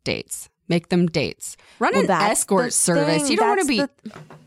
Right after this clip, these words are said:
Speaker 1: you don't wanna be running street corner hookers.
Speaker 2: This is the thing. This is when, this is the difference between a guy like fucking Favor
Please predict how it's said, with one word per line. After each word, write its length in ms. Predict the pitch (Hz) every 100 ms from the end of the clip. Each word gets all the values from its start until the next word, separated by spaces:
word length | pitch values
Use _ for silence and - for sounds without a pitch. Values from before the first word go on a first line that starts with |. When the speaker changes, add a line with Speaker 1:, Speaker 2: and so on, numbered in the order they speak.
| - -
Speaker 1:
you 120 | 392
don't 140 | 392
wanna 200 | 226 202
be 140 | 180 165
running 680 | 165 170 180 175 175 165
street 560 | 160 - - 185 185 175
corner 500 | - 190 180 165 160 _ _ _ _ _
hookers. 720 | 190 185 220 - 381 392 381 -
Speaker 2:
This 200 | 254 381
is 60 |
the 80 | 381
thing. 260 | 359 302 196
This 180 | 240 -
is 180 | 370
when, 280 | 254 254 247 - _ -
this 220 | 233 -
is 60 |
the 80 | -
difference 420 | 269 247 202 180
between 540 | - 175 - 185 175 165
a 120 | - 160 -
guy 420 | 165 156 185 262 -
like 180 | 233 202 _ -
fucking 480 | 196 220 208 190 - _ _ - 220 _ - _
Favor 500 | 226 202 175 101 -